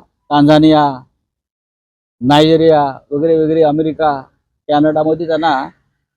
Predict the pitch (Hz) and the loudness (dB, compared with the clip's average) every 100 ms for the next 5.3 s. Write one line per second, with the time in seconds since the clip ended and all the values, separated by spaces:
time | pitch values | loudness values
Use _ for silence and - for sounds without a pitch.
0 | _ 208 262 240 247 202 - 240 240 240 | _ 0 0 0 -4 -4 0 0 2 2
1 | 202 180 202 226 208 214 208 202 190 214 | 0 -2 -2 -2 -2 -2 -6 -8 -4 -2
2 | 220 226 - - 185 214 196 196 220 214 | -2 -8 -14 -14 -12 -10 -4 -2 0 -2
3 | 208 220 214 208 208 196 220 220 196 185 | -4 -4 -4 -2 -4 0 -2 -2 -6 -8
4 | 196 214 214 220 220 208 214 202 196 190 | -10 -12 -14 -8 -8 -6 -6 -6 -6 -2
5 | 165 147 202 | 0 0 -2